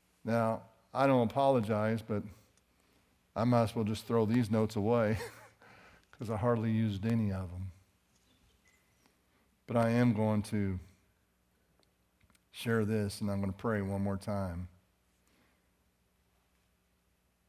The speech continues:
In Luke chapter four, he says, "Set at liberty those who've been oppressed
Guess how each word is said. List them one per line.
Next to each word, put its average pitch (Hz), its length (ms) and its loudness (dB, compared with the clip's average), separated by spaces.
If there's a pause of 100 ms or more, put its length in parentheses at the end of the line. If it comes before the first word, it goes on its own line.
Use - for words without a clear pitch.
In 117 160 0
Luke 147 180 4
chapter 123 320 4
four, 131 380 0
he 110 60 -2
says, 104 480 -4 (1120)
"Set 131 340 2
at 123 160 0
liberty 107 580 0 (380)
those 107 280 -4
who've 113 140 -6
been 101 160 -2
oppressed 98 600 -10